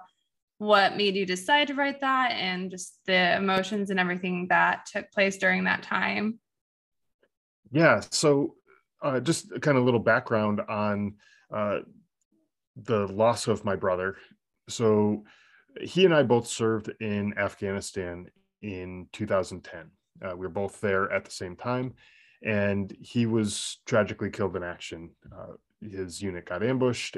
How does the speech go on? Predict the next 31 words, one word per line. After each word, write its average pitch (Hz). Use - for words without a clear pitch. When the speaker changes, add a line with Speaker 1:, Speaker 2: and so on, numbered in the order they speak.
Speaker 2:
and 92
he 101
was, 90
uh, -
hit -
pretty 110
early 101
on 98
in 92
that 92
ambush, 95
and 90
he 90
was 90
killed 90
pretty 90
much 87
instantly. -
Uh, -
so 101
after 147
coming 123
home, 101
uh, -
I 110
dealt 113
with 113
a 104
lot 98
of 98
the 92